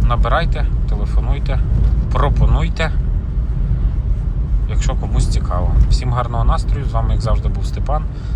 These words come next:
YouTube канал Авторозбор. Е, підпишіться обов'язково на Viber групу, там буде більше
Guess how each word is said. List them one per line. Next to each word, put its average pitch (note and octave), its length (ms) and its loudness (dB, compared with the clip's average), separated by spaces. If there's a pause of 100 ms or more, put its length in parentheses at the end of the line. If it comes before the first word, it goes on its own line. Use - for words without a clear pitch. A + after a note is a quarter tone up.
(180)
YouTube A2+ 280 -4
канал G#2 240 -2
Авторозбор. A2+ 600 -2 (400)
Е, - 200 4
підпишіться D3 480 2
обов'язково B2+ 480 2
на B2 80 0
Viber B2+ 320 0
групу, E3+ 280 0
там A2+ 240 0
буде A2+ 200 -2
більше A2 420 -2